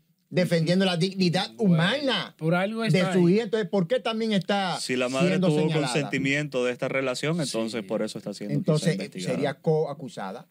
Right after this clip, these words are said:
Speaker 3: Claro.
Speaker 1: también y correspon-, sería corresponsable,
Speaker 2: Corresponsable.
Speaker 1: sería, ¿eh? Eso
Speaker 3: Porque
Speaker 1: le toca
Speaker 3: estamos, estamos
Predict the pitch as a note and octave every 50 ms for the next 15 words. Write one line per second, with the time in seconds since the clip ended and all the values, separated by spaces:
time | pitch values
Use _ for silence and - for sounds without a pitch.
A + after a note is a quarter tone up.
0 | - - G2 F#2 F#2 F2+ - A#2+ A#2 A2+ B2 C3+ C3 B2 B2 D3+ D#3+ D3+ - -
1 | D#3 D3 C#3 D#3 D#3 - D#3 C#3+ - - D#3+ C3 B2+ C#3+ E3+ E3 B2+ - - _
2 | - F3 A3+ A#3+ G#3 G#3+ F#3+ - F3+ D#3+ C#3 - - A#2+ G#2+ G2+ F#2 B2+ C3+ C3+
3 | - C3 C3 D3 C#3 C3+ D#3 D#3 C#3 A#2 B2+ E3+ A3 B3+ - _ _ _ _ -
4 | - D#3 C3 A2+ - - A2+ A#2 E3 D#3 D3+